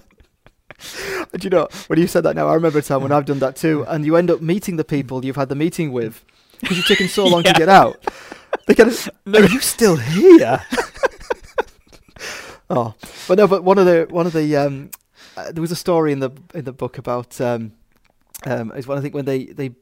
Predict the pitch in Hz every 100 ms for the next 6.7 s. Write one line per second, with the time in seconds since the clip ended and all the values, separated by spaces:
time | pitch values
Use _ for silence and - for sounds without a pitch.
0 | _ - 135 - 131 - _ _ 185 185
1 | 147 131 123 117 - 113 98 139 127 101
2 | _ _ _ _ _ _ - 143 120 113
3 | 110 113 120 131 - 185 156 135 - 175
4 | - 139 117 104 - _ _ _ 120 110
5 | 85 - _ _ _ _ _ _ _ _
6 | _ _ _ - 131 127 127